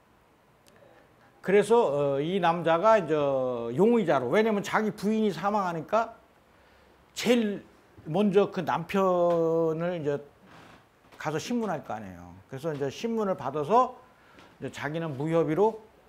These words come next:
나와가지고 우리 하중기 선생을 이제 찾아온 거예요. 그래서 선생님이, 에, 선생님이 그 감명한 게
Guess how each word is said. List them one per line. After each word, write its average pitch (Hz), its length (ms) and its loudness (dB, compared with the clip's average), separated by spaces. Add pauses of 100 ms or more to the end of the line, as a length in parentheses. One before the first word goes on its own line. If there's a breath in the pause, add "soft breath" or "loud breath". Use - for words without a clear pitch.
나와가지고 127 1080 2 (680 loud breath)
우리 139 140 -4
하중기 185 320 -4
선생을 151 460 -6
이제 120 220 -6
찾아온 160 460 -8
거예요. 104 340 -14 (120)
그래서 123 220 -8
선생님이, 214 760 -4 (720 soft breath)
에, 104 720 -10 (2250 soft breath)
선생님이 185 760 -4
그 143 340 -2
감명한 151 480 -4
게 165 240 -4